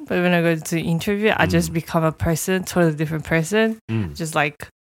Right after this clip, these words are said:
Speaker 1: bring it out from
Speaker 2: And you start talking?
Speaker 1: Yeah, just talking, and then after interview's over, I even forget what I was talking about. Like, oh, fuck.
Speaker 2: Mm. 'Cause it's
Speaker 1: But I
Speaker 2: quite
Speaker 1: get
Speaker 2: interesting,
Speaker 1: jobs.
Speaker 2: right? Like, it's kinda like an interview on T V, right? When you're on Get a Beauty or, like, when you,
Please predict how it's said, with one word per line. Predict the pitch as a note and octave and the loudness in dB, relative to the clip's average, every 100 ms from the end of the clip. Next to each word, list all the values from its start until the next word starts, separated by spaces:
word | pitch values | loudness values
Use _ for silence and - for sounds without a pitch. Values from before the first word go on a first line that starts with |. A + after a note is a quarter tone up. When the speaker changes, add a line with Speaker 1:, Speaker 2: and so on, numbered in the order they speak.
| _ | _
Speaker 1:
bring | D#3 F#3+ G3 G#3 | 2 6 8 8
it | F3+ - | 4 0
out | E3+ D#3+ G3 A3+ A#3 - _ - | -2 2 2 0 -4 -14 _ -20
from | - G3 F#3+ | -4 0 2
Speaker 2:
And | G2+ | 2
you | |
start | G2 F#2 | 2 0
talking? | - F#2 - | 0 -2 2
Speaker 1:
Yeah, | F3 D#3+ D#3+ | 4 4 2
just | D#3 - - | -2 -6 -6
talking, | D3+ - E3 | -8 -6 -2
and | D#3+ D3+ | 0 2
then | D3+ D#3 - _ _ | 2 2 -6 _ _
after | F3 - F#3 | 0 2 0
interview's | D#3 D#3+ D#3 D3+ | 0 -4 -6 -2
over, | D3 | -2
I | - D#3 - | 0 -2 -2
even | E3 D3 | -8 -8
forget | - D3 C#3+ | -8 -6 -8
what | - G1+ | -8 -10
I | G1+ | -12
was | - | -14
talking | - - | -16 -20
about. | - - - _ | -18 -18 -20 _
Like, | - - - | -20 -20 -20
oh, | - _ | -20 _
fuck. | - - _ _ _ _ - | -20 -20 _ _ _ _ -10
Speaker 2:
Mm. | A2 D#2+ _ _ - - - _ | -10 -10 _ _ -20 -20 -20 _
'Cause | - E3 | 2 4
it's | |
Speaker 1:
But | D4+ | 6
I | |
Speaker 2:
quite | D#4+ F#4 | 6 6
Speaker 1:
get | - | 6
Speaker 2:
interesting, | D4 - C3+ | 4 4 2
Speaker 1:
jobs. | G#2+ | 2
Speaker 2:
right? | F#2 F#2 | 2 2
Like, | G2+ G2+ - | 0 -2 -4
it's | D3 | -4
kinda | - F#3 E3+ | 2 6 6
like | C3+ A#2+ | 6 4
an | A2 | 0
interview | A2+ A#2 A2 G2 G2 G2 F#2+ - | 0 -2 -4 -4 -4 -2 -4 -4
on | G2+ | -4
T | F2+ B2 G#2 | -4 -4 -4
V, | F#2+ B2 F2+ | 0 0 0
right? | E2+ E2 | -2 -4
When | F#2 F#2+ | -4 -2
you're | G#2 G#2 | 0 0
on | F2+ | 0
Get | G2+ | -4
a | F2+ | -6
Beauty | E2+ G2 G#2 G2+ | -4 -2 0 0
or, | F#2 | 2
like, | F2 E2+ | 0 -2
when | - F2+ | -2 0
you, | F#2 G#2 G#2+ | 0 0 0